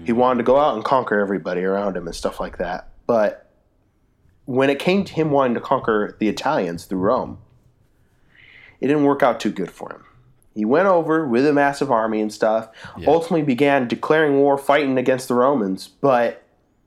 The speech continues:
Speaker 1: what happened was, is his army, yeah, they defeated the Romans, but they were mostly defeated. And it, this led him ultimately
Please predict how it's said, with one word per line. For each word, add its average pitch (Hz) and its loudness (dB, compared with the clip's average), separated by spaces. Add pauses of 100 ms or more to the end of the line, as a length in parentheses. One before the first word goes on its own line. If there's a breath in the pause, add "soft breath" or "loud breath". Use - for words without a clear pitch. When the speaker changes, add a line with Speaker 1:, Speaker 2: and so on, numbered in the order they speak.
(180)
Speaker 1:
what 110 0
happened 117 0
was, 92 -6 (140)
is 98 -4 (560 loud breath)
his 139 -2
army, 170 0
yeah, 127 2
they 165 0
defeated 131 -2
the 110 0
Romans, 113 0
but 101 -6
they 117 -2
were 104 -2
mostly 107 -4 (160)
defeated. 87 -8 (1120 loud breath)
And 107 0
it, 135 2
this 180 0
led 143 2
him 131 -4
ultimately 95 -4